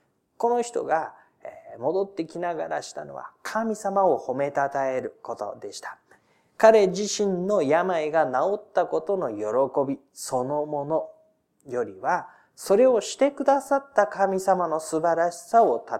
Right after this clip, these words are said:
えながら帰ってきたというんです。もちろん私たちはいいことがあれば、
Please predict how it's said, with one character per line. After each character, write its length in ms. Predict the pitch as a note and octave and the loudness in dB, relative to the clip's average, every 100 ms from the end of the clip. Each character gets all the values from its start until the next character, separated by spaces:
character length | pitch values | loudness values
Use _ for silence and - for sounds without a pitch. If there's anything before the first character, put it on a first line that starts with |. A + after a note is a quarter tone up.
| A2+ | -4
え 180 | A2 G#2+ | -4 -6
な 120 | G#2 | -8
が 140 | A2+ | -6
ら 200 | F3+ C4+ - - | -6 -6 -10 -10
帰 220 | G#2 F#2+ | -8 -8
っ 20 | |
て 200 | _ G2 | _ -20
き 120 | _ | _
た 140 | D#3+ E3 | -14 -10
と 160 | A#2+ | -10
い 120 | F#2+ | -10
う 80 | G2+ | -18
ん 120 | G2 | -20
で 80 | - | -18
す。 160 | - - _ _ _ _ _ | -20 -20 _ _ _ _ _
も 100 | C3 | -8
ち 140 | C#3 D#3+ | 0 0
ろ 80 | C#3 | 2
ん 40 | |
私 300 | C#3 E3 D#3 | 0 0 -2
た 100 | E3 | -4
ち 120 | F3+ | 0
は 60 | F3 | -2
い 220 | D#3 A#3 | 0 -4
い 40 | G#3+ | 0
こ 160 | F3+ | 0
と 140 | F3 A#2+ | 0 0
が 200 | G#2+ A#2+ | -2 -2
あ 60 | |
れ 140 | D#3+ B2+ | -2 0
ば、 280 | C#3 A#2+ | 2 0